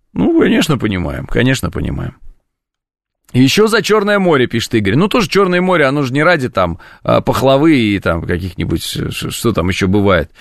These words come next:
Черное море — это транзит, это возможности разнообразные, и, ну, та-, торговые и все остальные. Ну, контроль над акваториями — это очень важно. И с точки зрения,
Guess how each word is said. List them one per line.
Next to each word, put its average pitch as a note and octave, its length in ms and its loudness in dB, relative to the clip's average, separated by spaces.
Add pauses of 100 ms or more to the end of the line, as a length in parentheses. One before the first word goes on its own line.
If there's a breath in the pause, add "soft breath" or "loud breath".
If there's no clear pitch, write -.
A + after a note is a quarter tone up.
(180 loud breath)
Черное C#3 320 2
море — D3 380 2
это A#2+ 360 0
транзит, C#3 600 0 (140)
это G#2+ 1120 2
возможности A#2 840 0
разнообразные, G2+ 960 0
и, A2+ 200 -4
ну, - 1040 -4
та-, G#2+ 120 -2
торговые B2 760 2
и G#2+ 40 -4
все B2+ 180 -2
остальные. B2 600 0 (480 loud breath)
Ну, - 220 -4
контроль D#3+ 400 2
над C#3 180 0
акваториями — D#3 640 2
это C3 100 -4
очень A#2+ 300 0
важно. F#2 320 2
И G2 60 -2
с F#2+ 60 -10
точки B2 260 -2
зрения, A2+ 500 2